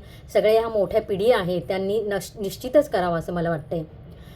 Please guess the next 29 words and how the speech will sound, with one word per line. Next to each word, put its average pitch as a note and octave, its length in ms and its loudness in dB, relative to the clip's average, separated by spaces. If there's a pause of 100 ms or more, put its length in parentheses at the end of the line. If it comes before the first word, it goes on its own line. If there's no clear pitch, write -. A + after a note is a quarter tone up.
(220)
मुलांना A3 500 2
मोबाईल G#3+ 600 4
द्यावा G3+ 280 2
की A#3 160 -2
नाही A3+ 160 2
हा A3 200 -2
प्रश्न A3 320 -2
आता G#3+ 200 -4
पडलेला E3 420 0
आहे. D3 220 -2 (540)
तर G#3 140 6
मला G3+ 200 0
वाटतं G#3+ 400 0 (340)
की A3+ 100 -4
नक्कीच A3 640 -2 (420)
ह्या G#3+ 220 -2
मोबाईल A#3 680 2
बघण्यासाठी G3+ 640 0
वयाची F#3 500 -2
अट G3+ 300 -2
असावी. D#3 400 -2 (720)
आजकाल D4 320 2
कोणीही D4+ 420 6
पंधरा, A3+ 400 2
सोळा, G#3 600 0
दहा, G3 220 -2
बारा G#3 220 -2
वर्षाची F#3+ 400 0
मुलं F#3+ 380 0